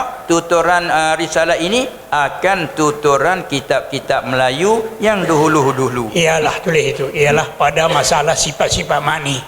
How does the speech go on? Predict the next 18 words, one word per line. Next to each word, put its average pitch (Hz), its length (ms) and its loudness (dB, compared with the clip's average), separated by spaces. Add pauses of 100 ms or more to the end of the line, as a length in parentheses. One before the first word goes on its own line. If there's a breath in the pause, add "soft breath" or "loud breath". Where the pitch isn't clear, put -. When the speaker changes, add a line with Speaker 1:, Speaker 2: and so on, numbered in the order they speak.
Speaker 1:
Ah. - 120 -4
Speaker 2:
Ah, 120 400 2 (720)
Speaker 1:
Ah, 113 120 -2 (100)
Speaker 2:
menyalahkan 156 560 0
Speaker 1:
tidak. 123 80 -4
Speaker 2:
sifat 165 240 0
mani. 165 320 -2
Speaker 1:
Hmm. 113 180 -6 (1500)
Speaker 2:
Oh, 139 160 -4
Speaker 1:
Dan 147 240 2
Speaker 2:
dulu. 139 80 2
Speaker 1:
pada 147 180 2
masalah 147 540 0
syak 160 400 0
zan. 175 160 2
Speaker 2:
Ah, 135 240 0
ya, 123 160 -2
ya, 123 140 -2